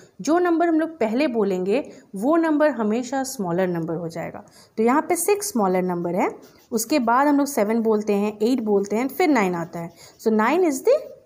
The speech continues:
bigger number and six is the smaller number। So we will color six। Now here,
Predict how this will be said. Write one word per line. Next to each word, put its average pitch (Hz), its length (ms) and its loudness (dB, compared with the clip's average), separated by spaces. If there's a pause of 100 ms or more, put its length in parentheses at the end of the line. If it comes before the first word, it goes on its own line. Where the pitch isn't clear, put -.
(280)
bigger 196 300 2
number 160 320 -10
and 170 120 -6
six 202 280 -6
is 185 140 -10
the 415 160 2
smaller 160 300 -4
number। 160 260 -12
So - 240 -6
we 175 140 -4
will 170 200 -6
color 254 200 0 (580)
six। - 580 -4 (760)
Now 196 100 -4
here, 185 200 -4